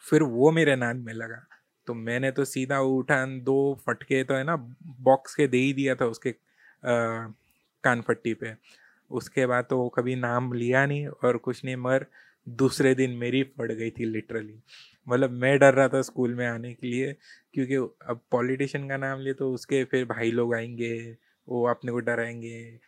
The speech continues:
धमकाएंगे, जो भी है, मीन्स वो होता है तो डर तो लगता ही है। तो ऐसा वो टाइम से अपनी फिर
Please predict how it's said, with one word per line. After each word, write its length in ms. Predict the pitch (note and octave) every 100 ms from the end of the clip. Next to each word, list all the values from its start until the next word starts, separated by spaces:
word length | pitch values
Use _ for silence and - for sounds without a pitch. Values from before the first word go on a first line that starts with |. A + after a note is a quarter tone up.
| _ _ C3
धमकाएंगे, 880 | A#2 A#2 A2 A#2 A2+ A2+ A2+ A2 A2 _
जो 220 | B2+ C#3+ D#3+
भी 140 | D#3
है, 120 | A#2+
मीन्स 320 | A#2 A#2 - - - _ _ C3
वो 140 | C#3+
होता 280 | C#3+ C3+ C3
है 80 | B2
तो 140 | C3+
डर 240 | B2+ B2+ A#2+
तो 160 | C3
लगता 320 | A#2+ - -
ही 140 | A2 A2
है। 60 | C#3 _ _ _ _
तो 600 | _ - B2 A#2+ A#2 A2+ _ _ _ -
ऐसा 560 | B2 B2 C3+ C3 B2+ - - - _ _ - _ _ -
वो 160 | B2+ C3+
टाइम 240 | C#3 C3+
से 160 | - C3+
अपनी 440 | B2+ - C#3 C#3
फिर 300 | - C#3